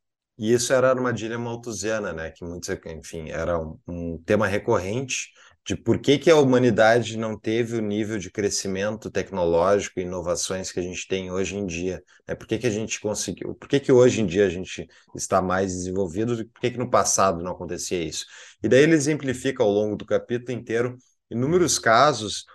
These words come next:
onde o aumento da capacidade produtiva daquela economia local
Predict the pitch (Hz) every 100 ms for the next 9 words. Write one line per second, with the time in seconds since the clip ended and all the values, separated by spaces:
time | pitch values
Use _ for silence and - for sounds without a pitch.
0 | _ - 113 117 95 104 - 110 120 113
1 | 113 120 165 170 - 110 104 95 87 80
2 | _ _ _ - 110 117 - 127 135 123
3 | 127 110 104 - 139 127 104 95 104 101
4 | 92 101 98 98 113 110 95 95 85 87
5 | -